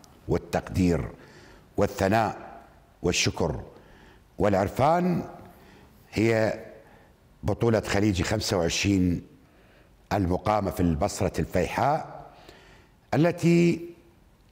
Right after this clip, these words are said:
أعادت الكثير من الثقة إلى دواخلنا، والتي قدمت نموذجا مشرقا مشرفا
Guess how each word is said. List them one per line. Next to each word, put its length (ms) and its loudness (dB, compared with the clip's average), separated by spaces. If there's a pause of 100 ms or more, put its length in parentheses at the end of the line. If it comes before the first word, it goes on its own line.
(140)
أعادت 460 0
الكثير 680 2
من 200 4
الثقة 460 -2
إلى 180 2
دواخلنا، 840 0 (1000)
والتي 360 0
قدمت 840 -2 (800)
نموذجا 1040 2 (260)
مشرقا 920 0 (720)
مشرفا 880 0